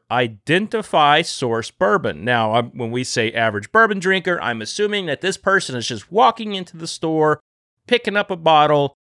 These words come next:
and making a purchasing decision right then and there. That's how I'm going to basically define an average bourbon drinker. They're not getting on podcasts. They're not listening to reviews. These are people who,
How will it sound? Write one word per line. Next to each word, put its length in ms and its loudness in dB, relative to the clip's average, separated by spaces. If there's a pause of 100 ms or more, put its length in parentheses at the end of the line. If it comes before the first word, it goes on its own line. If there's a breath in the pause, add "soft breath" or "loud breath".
(120)
and 200 -4
making 320 -2
a 100 -4
purchasing 560 -4
decision 560 -6 (340)
right 320 2
then 160 -2
and 120 -6
there. 280 -8
That's 260 2
how 220 2
I'm 220 2
going 300 -4
to 120 -12
basically 560 -4
define 440 -4
an 140 -10
average 460 -4
bourbon 320 -6
drinker. 380 -10 (340)
They're 100 -6
not 240 0
getting 240 -8
on 120 -12
podcasts. 840 2
They're 80 -6
not 260 -4
listening 540 -8
to 200 -10
reviews. 640 -2 (300)
These 200 -2
are 100 4
people 440 -4
who, 420 -4